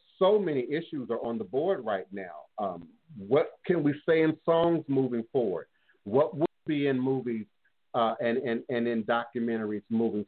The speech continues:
forward? What will be taught in, in the history classes and in the history books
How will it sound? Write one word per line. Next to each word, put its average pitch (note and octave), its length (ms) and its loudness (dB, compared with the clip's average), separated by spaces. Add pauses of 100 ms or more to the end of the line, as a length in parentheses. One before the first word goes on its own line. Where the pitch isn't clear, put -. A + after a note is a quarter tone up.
forward? F#2 360 2
What D3 300 2
will F#3+ 280 4
be D#3+ 180 -6 (100)
taught C3 300 -2 (380)
in, C3 180 0
in C3 160 0
the A#2+ 80 -6
history C3+ 500 -8
classes A#2 500 -4
and A2 120 -2
in G#2+ 120 -4
the A2 100 -6
history A#2 400 -6
books G#2+ 300 -2